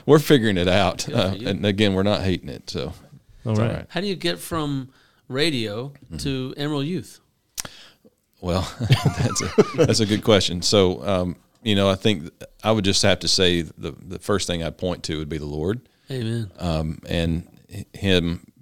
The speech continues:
Speaker 1: building a pathway for that to happen. Um, I wasn't planning for that to happen.
Speaker 2: Right.
Speaker 1: Um, in fact, I could tell you where I was standing in a conversation with my wife on the phone, um, at a, at the ballpark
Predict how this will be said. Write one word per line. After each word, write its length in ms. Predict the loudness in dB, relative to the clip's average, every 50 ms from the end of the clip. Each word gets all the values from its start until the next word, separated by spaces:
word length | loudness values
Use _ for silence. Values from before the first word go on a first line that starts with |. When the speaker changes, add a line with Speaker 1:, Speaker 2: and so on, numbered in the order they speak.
| _ _
Speaker 1:
building 300 | 0 2 2 4 4 0
a 60 | -2
pathway 480 | -2 -2 0 2 2 2 0 0 -2 -2
for 160 | 0 0 0
that 200 | 2 2 2 2 -2
to 60 | -4
happen. 480 | -2 0 0 0 0 -2 -4 -6 -6 -10 _ _ _ _ _ _ _ _ _
Um, 280 | -8 -6 -4 -4 -4 -2
I 80 | 0
wasn't 260 | 2 2 2 2 0
planning 300 | 0 0 2 2 0 -2
for 160 | -2 0 0 2
that 180 | 2 2 0 -2
to 80 | -4
happen. 420 | -2 0 -2 -2 -2 -6 -8 -10 -12 _ -8
Speaker 2:
Right. 200 | -6 -6 -4 -4
Speaker 1:
Um, 300 | -4 -6 -6 -6 -8 -8
in 120 | -8 -6
fact, 300 | -2 0 0 0 0 -4
I 60 | -6
could 180 | -6 -6 -8 -4
tell 180 | 0 2 2
you 120 | 4 2 2
where 160 | 2 2 2
I 40 | 2
was 120 | 2 0
standing 400 | -2 0 0 0 0 0 0 0 -2
in 80 | -2
a 60 | -4
conversation 560 | -2 -2 -2 -2 -2 -2 -2 -2 -2 -2 -4 -6
with 100 | -6 -4
my 120 | -4 -2
wife 320 | 0 0 0 0 0 -2
on 80 | -6 -8
the 80 | -8 -6
phone, 380 | -2 -2 0 0 0 -2 -4 -8 _ _ _ _ _ _ _ _ _ _
um, 300 | -6 -4 -4 -4 -4 -4
at 80 | -6 -6
a, 100 | -6 -8 -12 -12
at 120 | -12 -10 -10
the 60 | -4
ballpark 640 | 2 4 4 4 4 2 -2 -2 -2 -4 -6 -10